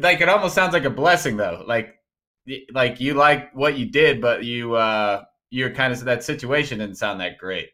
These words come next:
Like you feel there's some age, ageism and, like, there was some shit going on there that maybe,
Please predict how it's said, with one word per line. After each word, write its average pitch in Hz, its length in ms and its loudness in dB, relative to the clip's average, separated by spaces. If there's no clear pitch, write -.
Like 95 160 -12
you 104 80 -20
feel 107 140 -12
there's 101 200 -10
some 95 140 -10
age, 117 520 -6
ageism 120 640 -4
and, 98 100 -10
like, 95 340 -6
there 107 120 -10
was 104 160 -10
some 101 100 -18
shit 107 260 -10
going 101 180 -8
on 104 140 -8
there 101 140 -8
that 90 100 -10
maybe, 95 440 -10